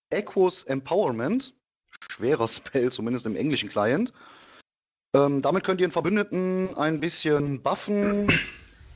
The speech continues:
Der wird in dieser Zeit, äh, ein bisschen mehr Schaden machen und gleichzeitig werden seine Attacken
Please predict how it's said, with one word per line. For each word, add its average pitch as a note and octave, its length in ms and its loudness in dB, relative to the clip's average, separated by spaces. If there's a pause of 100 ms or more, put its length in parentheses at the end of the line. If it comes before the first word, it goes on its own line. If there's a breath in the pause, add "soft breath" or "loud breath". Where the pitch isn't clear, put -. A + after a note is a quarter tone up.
(200)
Der D3 100 6
wird D#3+ 140 0
in D3 100 -2
dieser D#3 240 0
Zeit, D3+ 380 2
äh, C3+ 400 2
ein B2+ 120 -4
bisschen C#3+ 240 -4
mehr B2 120 0
Schaden D#3+ 320 0
machen G3 420 -2 (120)
und D#3 520 2
gleichzeitig C#3 460 0
werden C3+ 140 0
seine B2 180 2
Attacken C#3+ 520 -4